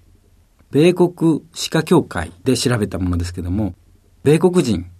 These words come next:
のおよそ八十七パーセントは歯周病を患っていると報告されています。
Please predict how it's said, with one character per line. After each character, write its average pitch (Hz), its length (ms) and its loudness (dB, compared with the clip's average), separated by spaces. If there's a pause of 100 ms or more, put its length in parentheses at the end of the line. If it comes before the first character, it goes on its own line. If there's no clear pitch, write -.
(160)
の 120 220 0
お 165 80 4
よ 165 100 4
そ 160 320 0
八 - 320 -8
十 170 180 2
七 165 240 4
パ 170 140 0
ー 165 60 2
セ 170 80 -2
ン 147 80 2
ト 107 80 -4
は 90 100 -4
歯 120 140 -4
周 135 280 4
病 127 100 4
を 123 140 4
患 113 300 2
っ 110 40 -2
て 92 340 -8 (180)
い - 100 -12
る 87 120 -4 (420)
と 117 80 2
報 101 120 -2
告 95 200 -6
さ 101 100 0
れ 87 60 -4
て 87 100 -8
い 87 40 -4
ま 85 100 -4
す。 - 180 -20